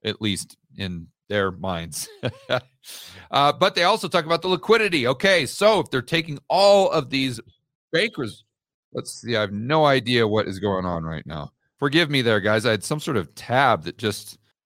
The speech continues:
was open and it had a mind of its own there. <laughs> I, I thought that was something that Josh is doing, some sort of sound effect that I have on my mixer. Okay, we got that problem solved. So the, uh,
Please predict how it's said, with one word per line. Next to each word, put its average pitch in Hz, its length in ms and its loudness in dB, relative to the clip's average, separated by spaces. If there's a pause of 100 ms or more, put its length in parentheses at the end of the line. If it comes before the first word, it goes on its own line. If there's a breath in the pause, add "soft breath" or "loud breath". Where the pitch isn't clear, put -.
(160)
was 117 200 -4
open 143 400 2
and 110 140 -6
it 117 120 -6
had 135 140 2
a 131 60 -2
mind 147 320 0
of 156 80 -2
its 165 140 -4
own 190 260 4
there. 123 200 4
<laughs> - 20 6
I, - 20 6
I - 600 0
thought - 360 -4 (100)
that 107 240 0
was 156 160 -10
something 175 380 0
that 156 160 -4 (380 loud breath)
Josh 175 360 4
is 151 80 -4
doing, 139 140 0
some 147 140 -2
sort 160 160 0
of 139 100 0
sound 185 400 2
effect 131 380 -4
that 147 100 -8
I 123 80 -4
have 131 120 -6
on 131 120 -8
my 123 160 -4
mixer. 127 520 -2
Okay, 120 240 -2
we 90 120 -8
got 127 200 0
that 123 220 0
problem 101 300 -2
solved. 85 340 -12 (640 loud breath)
So 147 400 4
the, 147 380 0
uh, 131 280 2